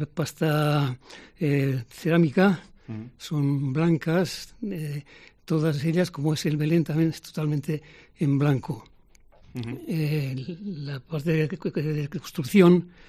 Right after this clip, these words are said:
Speaker 1: es de poliespan expandido, ¿eh?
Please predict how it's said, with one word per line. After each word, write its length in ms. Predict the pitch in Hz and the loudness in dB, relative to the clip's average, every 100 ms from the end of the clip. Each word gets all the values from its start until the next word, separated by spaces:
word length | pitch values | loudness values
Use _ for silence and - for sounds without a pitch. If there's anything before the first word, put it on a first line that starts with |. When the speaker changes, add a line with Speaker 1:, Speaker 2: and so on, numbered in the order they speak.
| - - | -20 -4
Speaker 1:
es 200 | 156 139 | -2 0
de 240 | 139 139 | 0 -2
poliespan 560 | 123 135 139 - 147 147 | -2 -4 -4 -4 -2 0
expandido, 720 | 131 - 151 147 180 180 196 - - - - - _ | -2 -6 -4 0 2 2 0 -6 -20 -20 -20 -20 _
¿eh? 260 | 165 175 147 | -2 -2 -2